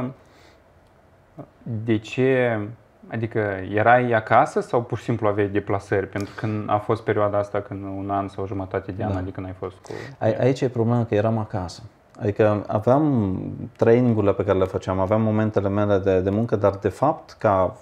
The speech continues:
Speaker 2: freelancer sau, nu știu, parte dintr-o firmă dinamică și, într-un fel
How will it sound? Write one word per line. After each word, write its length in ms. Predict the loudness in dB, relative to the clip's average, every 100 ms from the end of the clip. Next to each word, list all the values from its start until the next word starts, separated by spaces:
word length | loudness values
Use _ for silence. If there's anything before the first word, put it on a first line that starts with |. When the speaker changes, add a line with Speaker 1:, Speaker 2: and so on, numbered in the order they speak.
| -20
Speaker 2:
freelancer 640 | -8 0 4 4 2 -2 -6
sau, 240 | -6 -6
nu 120 | -6 -8
știu, 220 | -6 -8 -4
parte 360 | 2 4 4 0
dintr-o 280 | -2 0 -2
firmă 680 | 2 2 2 0 0 0 0
dinamică 560 | 0 2 2 2 -4 -8
și, 240 | -6 -6 -6 -18 -20 -14
într-un 280 | -10 -8 -4
fel 260 | 0 2